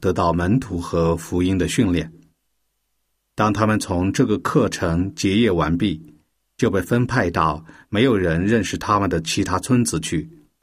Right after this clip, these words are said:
这就是他们的福音新工厂。这些基督徒到庇护所来，是为了逃离危险，却受训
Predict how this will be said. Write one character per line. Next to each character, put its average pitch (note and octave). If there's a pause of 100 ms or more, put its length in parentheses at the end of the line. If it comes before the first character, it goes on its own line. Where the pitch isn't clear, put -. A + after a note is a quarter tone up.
(360)
这 A#2
就 G2+
是 F#2
他 G2
们 G2
的 D#2+
福 F#2
音 G2+
新 A#2+
工 A#2+
厂。 - (1160)
这 B2
些 B2
基 C#3
督 B2+
徒 F2+
到 F#2+
庇 C#3
护 G#2+
所 E2+
来， D2+ (280)
是 -
为 G#2+
了 F2+
逃 F2+
离 F#2+
危 A#2+
险， - (760)
却 G#2+
受 A#2
训 F#2+